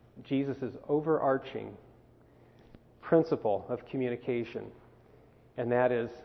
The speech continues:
"Let communication be grounded in truth." So if we don't remember anything else,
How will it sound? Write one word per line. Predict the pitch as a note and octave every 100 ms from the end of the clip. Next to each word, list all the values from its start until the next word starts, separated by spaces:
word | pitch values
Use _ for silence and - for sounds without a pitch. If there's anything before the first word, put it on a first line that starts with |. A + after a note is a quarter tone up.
| - - - - F3+ - - - - - -
"Let | C3+ D3 -
communication | - C#3 C3 C3 - B2+ - A2
be | G#2 A2
grounded | B2 A2+ A2+ A2 G#2+ -
in | A2
truth." | - B2+ G2 - - - - - - - - - - -
So | B2
if | -
we | A#2+ A#2+ - -
don't | C#3+ D#3+
remember | C#3 C#3 B2+ B2
anything | E3+ D3 C3 A2
else, | G#2+ G#2+